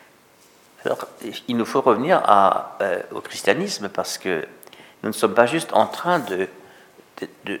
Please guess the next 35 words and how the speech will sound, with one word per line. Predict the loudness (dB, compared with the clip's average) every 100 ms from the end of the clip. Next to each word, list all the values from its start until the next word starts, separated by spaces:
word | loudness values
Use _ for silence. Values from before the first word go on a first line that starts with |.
| -6
de | -6
mieux | -4 -4
comprendre | -2 -4 -4 0 2 2 2
le | 0
sabbat | 0 2 4
juif. | 2 0 -4 -6 -16 -20 -20 -20 -20 -8
Nous, | -4
nous | -2
sommes | -2 -2 0
un | 0
régime | 2 0 -2 -2
chrétien. | -6 -6 -4 -4 -4 -8 -20 -20 _ _ _ -20 -20 _ -6
Et | -6 -8
Jésus | -8 -6 -4 -4 -6
dit, « | -6 -8 -10 -16 _ _ _ _
Voilà | 2 4 6 2
pourquoi | -2 -12 -12 -12 -10 2 4 4 2
le | -2
Fils | -6 -8 -8 -6 -4
de | -4
l'homme, | -2 -4 -6 -14 -20 _ _ -20 -20 _
c'est | -10 -8
ainsi | -6 -8
qu'il | -8 -10
se | -6 -6
désigne, | -2 -4 -6 -10 -10 -12 -18 _ _ _ _ -20 -20 _ -8
hein, | -8
c'est | -6
le | -8
Fils | -8 -10 -10
de | -10
Dieu | -8 -4 -2 -4 -6
incarné | -6 -2 0 2
en | 0
l'homme, | 2 2 2